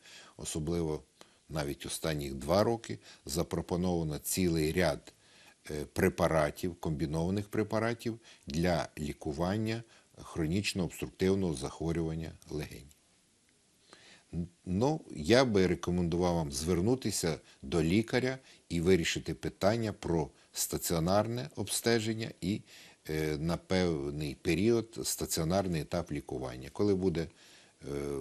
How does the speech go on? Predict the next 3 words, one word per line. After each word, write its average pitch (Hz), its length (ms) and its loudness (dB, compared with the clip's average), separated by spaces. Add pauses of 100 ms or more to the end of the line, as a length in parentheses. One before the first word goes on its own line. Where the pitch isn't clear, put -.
(160)
отримана 90 600 2
позитивна 82 680 2
тенденція, 131 720 0